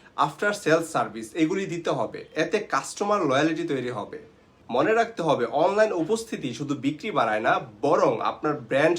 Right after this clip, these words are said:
ইমেজ তৈরি করে এবং লং টার্ম গ্রাহক ধরে রাখতে সাহায্য করে। এখনই সময় আপনার ব্যবসাকে অফলাইন থেকে অনলাইনে আপগ্রেড করার। So এই বিষয়গুলি ফলো করে আপনার একটা ব্যবসাকে অফলাইন থেকে অনলাইনে নিয়ে আসতে পারেন।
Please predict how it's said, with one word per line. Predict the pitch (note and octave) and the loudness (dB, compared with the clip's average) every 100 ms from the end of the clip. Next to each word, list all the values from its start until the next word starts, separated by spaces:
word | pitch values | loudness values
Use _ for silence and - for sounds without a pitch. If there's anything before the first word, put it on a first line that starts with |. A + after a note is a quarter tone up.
| - | -2
ইমেজ | D3 F#3+ F#3+ | 0 0 0
তৈরি | D3 C3 | -2 -4
করে | A#2+ G#2 F#2 - _ - - - | -4 -8 -8 -14 _ -20 -20 -2
এবং | D#3 E3 D#3+ A2 A2+ | 0 2 2 0 2
লং | C3 F3+ G#3 | 4 4 4
টার্ম | G#3 G3+ F#3+ | 0 -2 -2
গ্রাহক | C#3 A#2+ D#3 E3 | -2 0 0 -4
ধরে | D3 B2+ | -2 0
রাখতে | B2 A#2 G3 | -2 -4 -6
সাহায্য | G3 G3+ D#3+ B2+ A#2 | -4 -2 -2 -4 -8
করে। | G2 F2 - - - - - C#3 | -8 -10 -14 -20 -20 -20 -8 -2
এখনই | D#3+ - A#3 A#3+ | -2 0 -2 -4
সময় | - C#3+ D3+ B2 | 0 2 2 2
আপনার | A2 C#3 | -2 -4
ব্যবসাকে | C3 C3+ D3+ - F3 C#3+ B2 | 0 -2 -2 -2 -2 -2 -4
অফলাইন | - C#3+ - F3+ F3 | 0 -2 0 -2 -2
থেকে | E3 B2+ C3 | -6 -8 -4
অনলাইনে | C3 C#3+ D#3 B2 A2+ | 0 2 2 0 -4
আপগ্রেড | - - - B2+ - | -6 -6 -8 -8 -6
করার। | A#2 F#2+ - - - - - - - - - | -10 -10 -12 -18 -20 -20 -18 -18 -16 -4 4
So | A3+ | 4
এই | A3+ A3 A3 A3 | 4 0 -2 -4
বিষয়গুলি | E3+ E3 G#3 G3 G#3+ | -2 -2 -2 -4 -6
ফলো | - - D#3 F#3+ | -4 0 2 2
করে | C#3+ B2 | 2 0
আপনার | A#2 D3+ D3+ | 0 0 -2
একটা | D3+ | -2
ব্যবসাকে | - C3 - E3 E3 E3 | 0 -2 0 -4 -2 -2
অফলাইন | D#3+ C3+ - D3+ | -2 -2 -2 -2
থেকে | D#3 D#3+ | -2 -4
অনলাইনে | - C3 D3 D#3 D3 | -2 0 2 2 2
নিয়ে | C#3 F3+ | 2 0
আসতে | F3+ C#3+ | 0 -6
পারেন। | - C3+ | -2 -2